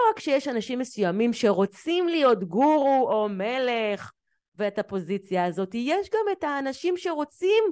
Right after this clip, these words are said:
רוצים שיהיה להם גורו או מלך, הם צריכים שתהיה את הפוזיציה הזאת עבורם. אנחנו ממהרים להמליך אנשים,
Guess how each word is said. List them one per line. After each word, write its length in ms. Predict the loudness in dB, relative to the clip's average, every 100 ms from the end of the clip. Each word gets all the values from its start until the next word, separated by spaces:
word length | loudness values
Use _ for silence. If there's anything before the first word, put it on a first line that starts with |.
| -4 _ _ _ _ -8
רוצים 580 | -2 -2 -4 2 2 2
שיהיה 400 | -4 0 4 4
להם 280 | 4 2 -2
גורו 580 | 0 2 4 4 2 0 _ -4
או 120 | -2
מלך, 440 | 0 0 -2 -4 -6
הם 120 | -8
צריכים 580 | -6 -4 -4 0 2 2
שתהיה 500 | 2 -6 -4 -4 -4
את 100 | -6
הפוזיציה 680 | -8 -6 -6 -6 -6 -6 -4
הזאת 220 | -4 -6
עבורם. 640 | -6 -4 0 4 4 4 0 -6 -20 -20 -8
אנחנו 340 | 0 0 2 2
ממהרים 680 | 4 4 2 0 -2 -2 -4
להמליך 640 | -6 -6 -4 -2 -4 -6 -8
אנשים, 720 | -4 -4 -6 -4 0 0 -2